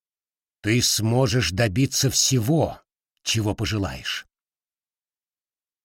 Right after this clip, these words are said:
Верховная ведьма покосилась на закуток, в котором уже который день лежало в коробе, опутанное зачарованным коконом,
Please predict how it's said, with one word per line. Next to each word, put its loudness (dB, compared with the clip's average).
Верховная 0
ведьма 2
покосилась -2
на 2
закуток, -6
в -20
котором 0
уже 0
который 0
день 0
лежало 2
в -10
коробе, 2
опутанное 2
зачарованным 2
коконом, -2